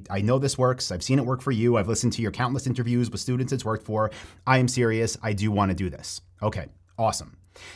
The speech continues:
Now what we have to do is actually start talking about how to drop ship the right way, because drop shipping really is a high-level term, right? It's simply a method of fulfillment for orders. And these can be orders that honestly people sell through mail order catalogs that people get, you know, delivered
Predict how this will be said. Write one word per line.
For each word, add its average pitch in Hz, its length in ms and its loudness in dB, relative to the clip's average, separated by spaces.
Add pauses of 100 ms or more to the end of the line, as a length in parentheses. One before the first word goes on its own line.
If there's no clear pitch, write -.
(140)
Now 131 160 6
what 160 80 2
we 165 120 2
have 156 100 2
to 139 80 0
do 117 340 4
is 107 300 -2
actually 127 300 -2
start 117 260 0
talking 127 480 0
about 110 260 0
how 113 300 0
to 113 120 -4
drop 104 300 0
ship - 220 -2
the 104 100 2
right 95 260 -2
way, 113 380 -2 (400)
because 120 480 2
drop 120 240 4
shipping 147 480 0
really 175 320 2
is 127 120 4
a 110 40 2
high-level 104 560 0
term, 80 380 -6
right? 110 240 2
It's 110 120 -4
simply 147 340 2
a 113 100 2
method 110 560 2
of 104 180 -2
fulfillment 120 640 0
for 113 460 0
orders. 95 540 -2 (340)
And 117 140 6
these 185 100 6
can 190 140 0
be 147 100 4
orders 123 460 4
that 110 160 0
honestly 117 360 0
people 110 300 -4
sell 113 240 0
through 107 240 -2
mail 107 340 4
order 107 200 2
catalogs 85 720 -2
that 101 80 -6
people 101 260 -2
get, 107 360 -4
you 107 100 -2
know, 92 100 0
delivered 101 420 0